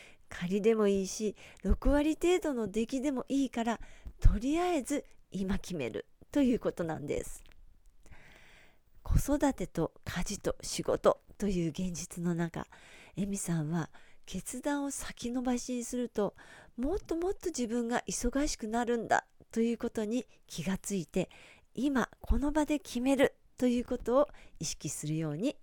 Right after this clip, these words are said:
なったそうです。例えば、美容室で、「次回の予約はどうしますか？」と聞かれても、以前だったら、「先のことってよくわかんないし、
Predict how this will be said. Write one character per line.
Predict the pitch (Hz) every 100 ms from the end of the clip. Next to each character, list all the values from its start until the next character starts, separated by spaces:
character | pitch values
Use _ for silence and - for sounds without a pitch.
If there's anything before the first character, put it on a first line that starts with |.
| -
な | 151
っ |
た | - 156
そ | -
う | -
で | -
す。 | - - - - _ - - - - - - 151 -
例 | 302
え | 330
ば、 | 226 151 - - - _ -
美 | 143
容 | 175 190
室 | 185 -
で、 | - - - - - - _
「次 | - 185
回 | - 311 311
の |
予 | 233 202
約 | 208 208
は | 220
ど | 214 247
う | 302
し | 320
ま | 269 269
す | -
か？」 | 262 262 - _ - -
と | 190
聞 | - -
か | 196
れ | 190
て | - 208
も、 | 170 - - - - _
以 | 147
前 | 160 185
だ | 147 139
っ | -
た | -
ら、 | - - - - -
「先 | - - 175 - 180
の | 180
こ | 160
と | 190
っ | 190
て | 185
よ | 190 214
く | 240
わ | 226
か | 240 262
ん |
な | 262 254
い | 240
し、 | -